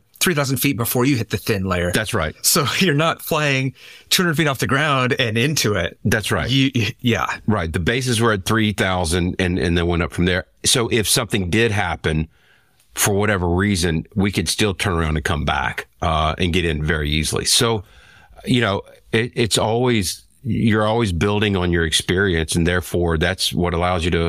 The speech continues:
Speaker 2: expand your personal minimums,
Speaker 1: So
Speaker 2: in my
Speaker 1: I,
Speaker 2: opinion.
Speaker 1: I, I wanna point some things out that were in, in, uh, Brian's minimums that, that are interesting to think about. The one is, uh, th-, there's always talk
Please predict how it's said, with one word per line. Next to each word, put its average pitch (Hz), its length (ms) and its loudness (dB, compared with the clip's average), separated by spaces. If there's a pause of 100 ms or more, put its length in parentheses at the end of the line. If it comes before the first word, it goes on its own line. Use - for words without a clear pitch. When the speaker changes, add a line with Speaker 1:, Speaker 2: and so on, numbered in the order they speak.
Speaker 2:
expand 85 480 -2
your 90 80 -2
personal 90 420 -4
minimums, - 540 -4 (480)
Speaker 1:
So - 160 2
Speaker 2:
in 95 60 0
my 90 100 0
Speaker 1:
I, - 20 0
Speaker 2:
opinion. 78 400 -2 (100)
Speaker 1:
I, 160 180 -2
I 147 80 2
wanna 175 160 -2
point 123 180 0
some 135 100 0
things 113 220 0
out 107 100 -2
that - 100 -4
were 110 140 0
in, 92 380 -2
in, 95 340 -2 (160)
uh, 92 380 -4
Brian's 104 420 -2
minimums 95 440 0
that, 92 220 -2 (220)
that 113 300 -4 (200)
are 107 120 2
interesting 113 420 0
to 98 80 -2
think 92 180 -4
about. 92 200 -4
The 110 80 -2
one 110 180 0
is, 101 240 0 (560)
uh, 101 360 -2 (840)
th-, 156 160 0
there's 156 200 2
always 170 340 2
talk 131 340 -2